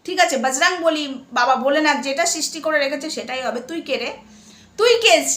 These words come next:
যেই ভগ-, যেই, আহ, ভগবান,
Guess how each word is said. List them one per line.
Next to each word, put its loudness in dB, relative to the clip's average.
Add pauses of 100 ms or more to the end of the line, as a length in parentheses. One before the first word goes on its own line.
(120)
যেই 2
ভগ-, 4
যেই, 2
আহ, 2
ভগবান, 2